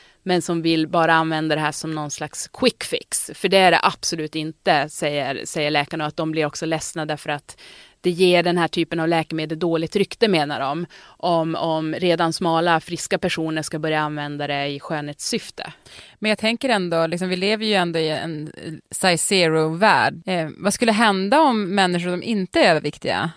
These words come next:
Speaker 2: vänder sig till de här preparaten för att, liksom, uppnå det idealet?
Speaker 1: Alltså det, ja, det är svårt att säga för att de har ju inte gjort såna studier. De har ju bara tittat på det här, vad har det för effekt för, för svår viktned-, alltså för s-,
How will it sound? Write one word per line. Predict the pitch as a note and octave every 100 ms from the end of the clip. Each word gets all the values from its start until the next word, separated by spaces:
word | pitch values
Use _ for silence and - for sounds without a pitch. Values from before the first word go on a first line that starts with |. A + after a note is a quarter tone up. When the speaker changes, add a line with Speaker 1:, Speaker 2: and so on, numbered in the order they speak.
| _ _ _ _ _ _ F#3+ -
Speaker 2:
vänder | F#3+ E4 D4
sig | G#3+
till | -
de | D#3+
här | D#3
preparaten | - C3+ D#3+ - - C3 E3+ _ _ _ _
för | F#3+ F3
att, | E3
liksom, | E3 -
uppnå | A#3 - D#4+
det | G#3
idealet? | G#2+ - F#2+ - G2+ E3 _ - - _ - -
Speaker 1:
Alltså | G3+ A3
det, | A3 A3+
ja, | G#3+ A3+ G#3+
det | A#3
är |
svårt | A#3+ A3+
att | -
säga | - A3 G#3
för | - G3
att | -
de | G#3 G#3
har |
ju |
inte | G#3+ F#3+
gjort | G#3+ -
såna | - G3 F#3 F3 F3
studier. | E3+ - A3+ A3 E3+
De | E3
har | F3+
ju |
bara | G3 F3
tittat | F#3+ - G#3+ -
på | E3 D3+
det | D3+
här, | D3
vad | D3+
har | D#3 D3+
det |
för | D3+ D3+
effekt | D3+ D3+ - -
för, | - D3 A2 -
för | - D3+ -
svår | - - D#3+
viktned-, | E3 - E3 E3 - F3
alltså | D#3+ - D3+
för | -
s-, | F3